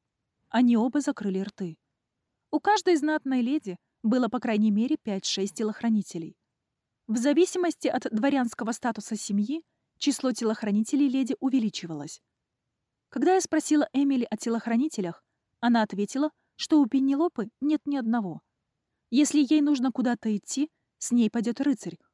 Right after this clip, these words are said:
у которого нет дел на данный момент. Но на этом всё. Насколько плохо люди думают о ней.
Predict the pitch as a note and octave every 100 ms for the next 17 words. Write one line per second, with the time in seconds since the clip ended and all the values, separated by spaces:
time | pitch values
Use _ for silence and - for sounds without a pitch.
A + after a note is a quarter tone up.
0 | _ - A#3+ C#4+ E4 D#4 C4+ A3 F3 A#3
1 | C#4+ - C4+ A#3 G3 G#3 A3+ B3+ G#3+ D#3+
2 | - _ _ _ _ F4+ E4 A#3 F#3+ F#3
3 | - - F#3 - _ _ _ _ _ _
4 | _ _ - A3+ - - E4+ - A#3 A#3+
5 | D4+ - G3 C#4 C#4 F#3+ B3+ C4 C4 -
6 | C4 - G3 -